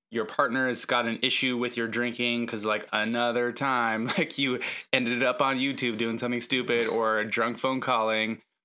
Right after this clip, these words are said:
you know, with some angry rant or whatever. So it's like, "Okay, I need to quit drinking." And so you do, you come to therapy, you get some help, you quit drinking.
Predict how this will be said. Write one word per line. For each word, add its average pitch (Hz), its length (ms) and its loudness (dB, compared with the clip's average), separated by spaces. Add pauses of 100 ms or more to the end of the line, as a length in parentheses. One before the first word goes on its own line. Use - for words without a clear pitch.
(120)
you 117 120 0
know, 113 200 2
with 113 120 0
some 117 160 0
angry 117 380 2
rant 123 380 0
or 123 60 -2
whatever. 107 480 0 (320)
So 147 120 2
it's 139 120 0
like, 127 340 0 (200)
"Okay, 110 460 2 (140)
I 127 160 4
need 131 180 0
to 123 80 2
quit 117 220 -2
drinking." 117 720 -2
And 120 100 -2
so 123 100 0
you 110 180 -2
do, 127 400 0
you 127 80 -2
come 123 200 -2
to 127 60 -2
therapy, 113 380 0
you 117 100 2
get 117 140 -4
some 123 100 -4
help, 117 460 0
you 120 80 -2
quit 131 180 -4
drinking. 117 600 -2